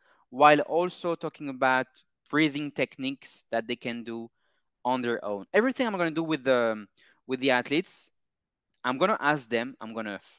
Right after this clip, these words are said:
request from them, uh, to do that, to do that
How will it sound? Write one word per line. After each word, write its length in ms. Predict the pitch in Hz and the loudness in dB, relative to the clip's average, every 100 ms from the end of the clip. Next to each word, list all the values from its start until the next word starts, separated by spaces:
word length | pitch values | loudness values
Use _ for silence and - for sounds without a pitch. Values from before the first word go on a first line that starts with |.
| _ _ _ _ _ 120 | _ _ _ _ _ -8
request 580 | 123 - 185 233 - | -8 2 6 6 4
from 220 | - 123 107 | -6 -8 -4
them, 280 | 113 151 - _ _ _ _ _ _ | -4 -4 -14 _ _ _ _ _ _
uh, 180 | 113 107 - | -2 -2 -4
to 120 | 156 | -12
do 140 | 143 165 | -8 2
that, 200 | 156 151 _ - | 4 2 _ -12
to 80 | |
do 80 | 131 | 0
that 180 | 165 | 2